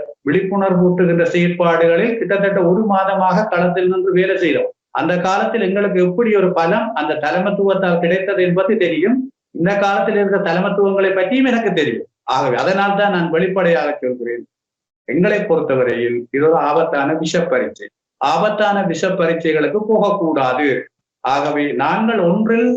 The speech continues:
இந்த பொது வேட்பாளர் என்ற விவகாரம் நான் சொன்னது கூட சாத்தியப்பட்டால் அது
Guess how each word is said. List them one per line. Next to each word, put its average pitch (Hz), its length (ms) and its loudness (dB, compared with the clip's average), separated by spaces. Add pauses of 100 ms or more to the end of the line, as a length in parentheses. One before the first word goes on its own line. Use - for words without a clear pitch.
(600)
இந்த 123 100 -2
பொது 170 220 2
வேட்பாளர் 226 560 0
என்ற 185 160 -2
விவகாரம் 185 760 0
நான் 165 200 0
சொன்னது 190 380 0
கூட 190 240 2 (120)
சாத்தியப்பட்டால் 165 920 0
அது 151 200 -2